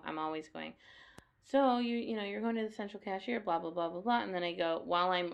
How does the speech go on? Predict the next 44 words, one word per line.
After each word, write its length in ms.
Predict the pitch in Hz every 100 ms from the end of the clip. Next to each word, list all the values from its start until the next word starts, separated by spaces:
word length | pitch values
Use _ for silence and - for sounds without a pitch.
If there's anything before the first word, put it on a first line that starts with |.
| -
wrapping, 540 | 165 196 254 190 165
I 120 | 160 -
so, 240 | 165 160 - _ _ _ -
"So, 200 | 302 214
where 200 | 170 170
are 40 |
you 140 | 175 190
guys 240 | 190 196 -
from?" 380 | 311 220 165 170 _ _ _ _ _
And 140 | 185 196
that 180 | 190 196
way 180 | 190
I 100 | 180
can 260 | 175 180 165
get 320 | 175 165 - 170
a 60 | 165
feel 240 | - 165 170
of 120 | 165 -
who 140 | 170
they 180 | 165 160
are 180 | 156 156
and 120 | 156
where 160 | 156 156
they're 100 | 156
from. 220 | - 156
And 80 | 165
if 120 | 175
they're 120 | 170 165
from 180 | 165
Monroe, 580 | 160 170 208 190 175 185 - - -
I'm 140 | 170 175
like, 200 | 165 165 277
"Oh, 140 | 311
hey, 560 | 311 370 196 175 175 - _ _ _ _ _ _
like, 300 | 185 190 185
you 140 | - 285
know, 120 | 208
I 160 | 214 226
have 100 | 269
a 60 |
shop 300 | 277 370 381
in 80 | 202
Monroe." 400 | 175 170 165 165
And, 180 | 185